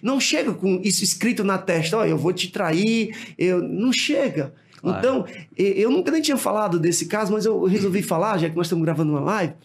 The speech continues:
Speaker 1: é porque isso te deixa entristecido. Pessoas que chegam pra ti, pra te tirar proveito de ti, o cara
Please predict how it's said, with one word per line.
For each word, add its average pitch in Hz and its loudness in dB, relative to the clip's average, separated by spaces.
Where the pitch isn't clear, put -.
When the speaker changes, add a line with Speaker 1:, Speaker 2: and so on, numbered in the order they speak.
Speaker 1:
é 170 -4
porque 240 -2
isso 254 0
te - -2
deixa 214 0
entristecido. 240 0
Pessoas 254 0
que - -6
chegam 240 -2
pra 220 -2
ti, 226 -4
pra 226 -6
te - -6
tirar 214 -2
proveito 196 -2
de 175 -4
ti, 190 -2
o 220 -8
cara 233 -4